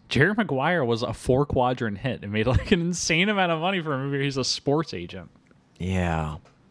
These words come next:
Speaker 2: It's such an interesting
Speaker 1: Yeah.
Speaker 2: shift that I can't wait when we get to that.
Speaker 1: Yeah.
Speaker 2: Um, even though Travolta's fall is earlier than that point,
Speaker 1: Yes.
Speaker 2: unfortunately.
Speaker 1: We are, we're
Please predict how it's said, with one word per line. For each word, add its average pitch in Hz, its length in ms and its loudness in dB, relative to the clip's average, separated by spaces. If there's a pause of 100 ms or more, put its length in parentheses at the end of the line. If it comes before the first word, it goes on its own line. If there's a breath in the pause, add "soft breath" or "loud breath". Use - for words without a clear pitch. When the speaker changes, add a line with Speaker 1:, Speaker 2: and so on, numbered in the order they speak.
(160)
Speaker 2:
It's - 160 -2
such - 380 -2
an - 80 -4 (100)
interesting 80 480 -6
Speaker 1:
Yeah. 117 300 -2
Speaker 2:
shift - 280 -14
that 87 100 -2
I 87 60 0
can't 127 300 0
wait 90 200 0 (260)
when 87 140 -8
we 76 80 -6
get 82 300 -4
to 107 100 2
that. 104 320 2
Speaker 1:
Yeah. 117 180 0 (800 loud breath)
Speaker 2:
Um, 80 540 2
even 107 200 4
though 95 120 2
Travolta's 85 480 -2
fall 78 440 0
is - 260 -6 (180)
earlier 76 340 -2
than 73 140 -2
that 65 180 -6
point, 80 240 0
Speaker 1:
Yes. 87 100 2
Speaker 2:
unfortunately. 117 640 0 (1120 soft breath)
Speaker 1:
We 147 240 4
are, 175 120 2
we're 190 420 0